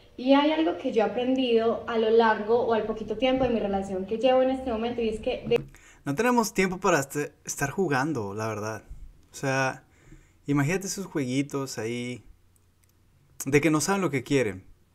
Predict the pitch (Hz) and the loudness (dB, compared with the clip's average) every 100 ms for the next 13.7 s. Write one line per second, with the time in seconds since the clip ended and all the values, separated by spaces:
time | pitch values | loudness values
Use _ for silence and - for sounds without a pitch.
0 | _ - 127 135 143 143 143 147 - _ | _ -4 2 4 4 2 4 4 2 _
1 | - - 127 117 113 110 160 160 - 156 | -20 -14 -10 -4 -4 -2 -4 -4 -2 0
2 | 143 151 - _ _ _ _ _ - 131 | 0 -2 -14 _ _ _ _ _ -4 -2
3 | 120 - 120 123 127 127 120 123 123 113 | -2 -2 -2 -2 -4 -4 -4 -4 -2 -4
4 | - - 131 127 131 - - - - _ | -8 -4 2 4 4 0 -4 -10 -16 _
5 | _ _ _ _ _ _ - 139 156 160 | _ _ _ _ _ _ -4 6 6 6
6 | - 160 - 131 120 127 143 143 135 123 | 2 0 2 -2 0 0 2 2 0 -2
7 | - 120 107 104 110 120 131 127 117 - | -2 -2 -2 -4 2 6 6 6 2 -2
8 | - - - - - _ _ 101 101 107 | -4 -10 -18 -18 -20 _ _ -12 -6 -4
9 | 110 - 139 131 120 117 - - _ _ | -4 2 4 4 0 -4 -10 -16 _ _
10 | _ _ _ _ _ _ - 196 240 196 | _ _ _ _ _ _ -2 2 4 2
11 | 156 139 - - - - - - - _ | 2 0 -2 -14 -14 -16 -16 -20 -20 _
12 | _ - 113 104 _ _ _ - 156 - | _ -8 -6 -6 _ _ _ -8 -8 -6
13 | 175 202 190 151 123 - - | -6 -4 -2 -2 -2 -4 -16